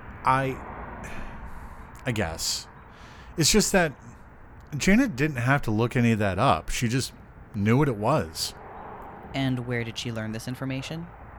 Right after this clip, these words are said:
Speaker 1: From, from the albums. She said metal bands use occult symbols all the time, though.
Speaker 2: And while I do not doubt that those bands use occult symbols as part of their overall image,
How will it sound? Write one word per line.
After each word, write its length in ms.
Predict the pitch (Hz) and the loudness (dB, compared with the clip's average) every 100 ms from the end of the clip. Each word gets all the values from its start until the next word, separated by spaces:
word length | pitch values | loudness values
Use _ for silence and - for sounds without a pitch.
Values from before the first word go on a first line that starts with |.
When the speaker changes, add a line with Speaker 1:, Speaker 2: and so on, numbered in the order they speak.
| - - - - - - - - - - - | -16 -16 -16 -16 -16 -16 -16 -14 -14 -14 -14
Speaker 1:
From, 520 | - - 120 107 101 - - - - - - - - - | -14 -6 -2 -2 -2 -6 -16 -16 -14 -14 -16 -16 -16 -10
from 240 | - 107 | -4 -2
the 120 | 92 | -2
albums. 500 | 80 78 85 87 - - - - - - - - - - | -4 -4 -8 -8 -10 -12 -18 -20 -20 -20 -20 -20 -18 -4
She 140 | 175 | 0
said 200 | 151 240 | 8 8
metal 240 | 247 208 180 | 8 6 6
bands 360 | 147 135 107 | 6 4 2
use 160 | 120 110 | 0 0
occult 300 | - 117 - | 0 -2 -2
symbols 400 | 123 98 95 - - | -2 0 0 -2 0
all 200 | 101 104 | 2 2
the 120 | 98 | 0
time, 280 | - 98 87 | -4 -4 -4
though. 160 | 78 - - - - - - - - - - | -8 -12 -16 -16 -20 -20 -20 -20 -20 -14 -2
Speaker 2:
And 160 | 156 | 0
while 240 | 147 165 160 | 2 2 4
I 100 | 151 | 0
do 180 | 143 165 | 0 0
not 260 | 165 - | 0 0
doubt 240 | 135 127 - | 0 0 -2
that 120 | 117 | -4
those 160 | 120 | -4
bands 360 | 117 120 117 113 | -2 -2 -2 -2
use 200 | 120 120 | -4 -4
occult 320 | - - 117 | -6 -6 -6
symbols 320 | - 120 110 | -4 -4 -4
as 100 | 110 | -6
part 240 | - 117 113 | -4 -2 -2
of 100 | 104 | -4
their 140 | 107 | -4
overall 440 | 117 110 107 98 98 | -4 -4 -4 -6 -6
image, 500 | 117 104 95 98 | -6 -6 -8 -10